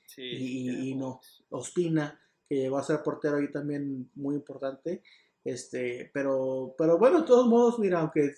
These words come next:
Speaker 2: digamos lo que digamos, nos ganaron tres a dos, un juego que yo pensé que tenemos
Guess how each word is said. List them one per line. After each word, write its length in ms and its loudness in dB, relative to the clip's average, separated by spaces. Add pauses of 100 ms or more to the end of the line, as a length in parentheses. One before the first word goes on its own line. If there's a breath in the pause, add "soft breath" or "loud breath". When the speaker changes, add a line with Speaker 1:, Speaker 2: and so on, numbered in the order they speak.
Speaker 2:
digamos 380 -2
lo 120 -2
que 80 -4
digamos, 480 -6 (260 soft breath)
nos 160 -2
ganaron 400 0
tres 260 0
a 60 2
dos, 320 0
un 140 -10
juego 260 -2
que 100 -4
yo 160 -2
pensé 240 -4
que 120 -2
tenemos 520 -6